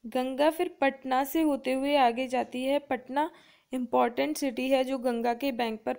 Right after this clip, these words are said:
पड़ती है। Then गंगा traverse ahead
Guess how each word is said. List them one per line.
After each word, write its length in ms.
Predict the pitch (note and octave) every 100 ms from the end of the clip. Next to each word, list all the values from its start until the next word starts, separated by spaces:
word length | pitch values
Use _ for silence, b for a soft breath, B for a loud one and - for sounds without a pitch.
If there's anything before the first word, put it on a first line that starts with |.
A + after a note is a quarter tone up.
| -
पड़ती 340 | A3+ A3+ A3
है। 180 | A3 G#3+ - b b b b A#3+
Then 300 | C4+ D4+ D4
गंगा 300 | C4+ C4+ D4+ D4+
traverse 560 | C#4 A#3 A3+ C#4 D4+ - - _ _ -
ahead 500 | A#3+ A#3 A3+ C#4+